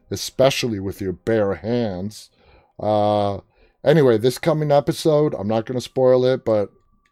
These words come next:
big stuff with Bu-, with, with, uh, Silas, so you don't wanna miss it. Uh, let's see what you guys are saying. Uh, Lil Phil's talking about Rishon. Rishon is good, but Carol and Daryl's friendship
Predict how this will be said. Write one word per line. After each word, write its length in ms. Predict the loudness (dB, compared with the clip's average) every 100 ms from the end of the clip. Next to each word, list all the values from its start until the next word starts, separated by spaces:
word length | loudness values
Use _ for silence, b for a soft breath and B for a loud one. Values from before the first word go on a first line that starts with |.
| -4
big 220 | -2 -2
stuff 320 | -2 0 0
with 200 | -2 -8
Bu-, 300 | -6 -6 -8 -8
with, 340 | -8 -8 -14 _ _ _ -6
with, 260 | -4 -2 -2
uh, 220 | -2 -4
Silas, 560 | -4 -2 0 -2 -6
so 160 | -12 -10
you 140 | -6
don't 200 | -2 -2
wanna 200 | 0 -4
miss 280 | -4 -8 -8
it. 160 | -12 -16 _ _ b b b b b -8
Uh, 680 | -2 2 2 0 -2 -4 -8 _ _ _ _ _ _ -20 -10
let's 220 | -6 -4
see 140 | -2 -2
what 180 | -2
you 80 | -4
guys 320 | 0 0 0
are 100 | -4
saying. 840 | -6 0 2 4 2 0 -2 -4 -8 b b b b
Uh, 680 | 0 2 4 4 2 2 0
Lil 320 | 0 2 2
Phil's 340 | 2 2 2 2
talking 220 | 0 2
about 220 | 4 4
Rishon. 520 | 4 0 0 0 0
Rishon 520 | 0 -2 2 2 2 -2
is 100 | -4
good, 340 | 0 2 2
but 200 | -2 -8
Carol 440 | 0 2 4 4
and 120 | 2 2
Daryl's 320 | 2 0 -2
friendship 720 | -4 -2 -2 -4 -4 -4 _